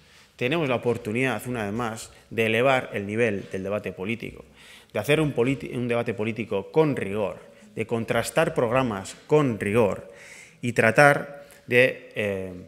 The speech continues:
ofrecer a la sociedad vasca en esta parte del país un debate político a la altura del momento histórico que vivimos. La siguiente legislatura no va a ser una legislatura más.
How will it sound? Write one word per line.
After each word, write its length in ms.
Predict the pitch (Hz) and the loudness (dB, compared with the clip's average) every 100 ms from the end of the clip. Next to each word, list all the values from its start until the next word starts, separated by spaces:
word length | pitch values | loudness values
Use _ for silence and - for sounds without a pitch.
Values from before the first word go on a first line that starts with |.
| - _ _ - | -20 _ _ -10
ofrecer 460 | 123 - 120 156 135 | -6 -2 2 4 4
a 80 | 107 | 2
la 80 | 101 | -2
sociedad 580 | 107 - 123 117 98 117 | -6 -2 2 4 2 -2
vasca 340 | 123 - 98 | -2 -2 -8
en 60 | 104 | -6
esta 240 | 110 104 | -6 -4
parte 240 | 117 110 95 | -4 -4 -6
del 100 | 90 | -6
país 320 | 98 117 117 | -4 -6 -6
un 160 | 120 | -6
debate 420 | 113 107 107 113 - - - | -2 -2 -2 -4 -6 -20 -6
político 540 | 107 117 120 120 123 - | -2 0 0 0 0 0
a 80 | 107 | 0
la 60 | |
altura 600 | 98 95 139 139 151 151 - - - | -2 -2 0 2 2 0 -12 -14 -6
del 120 | 101 | -4
momento 540 | 101 117 117 139 139 - | -2 -4 -2 -4 -4 -6
histórico 720 | 104 - 123 123 135 135 - - - | -8 -4 -2 -2 -4 -6 -8 -20 -8
que 120 | 101 | -6
vivimos. 580 | 101 104 92 - - - - - - - - _ _ - | -4 -6 -8 -16 -20 -20 -20 -20 -20 -20 -20 _ _ -6
La 100 | 110 | -4
siguiente 400 | 127 160 160 170 | 0 2 6 6
legislatura 760 | 147 147 127 123 156 147 - | 6 4 0 2 2 0 0
no 240 | 131 135 156 | -4 0 2
va 80 | 139 | 0
a 20 | |
ser 480 | 156 147 - - - | 0 -2 -4 -16 -4
una 300 | 151 151 143 | -2 0 -2
legislatura 840 | 123 113 117 104 107 135 120 110 - | -6 -6 -4 -4 0 0 0 -2 -8
más. 640 | 117 104 - - - - | -4 -4 -6 -12 -14 -18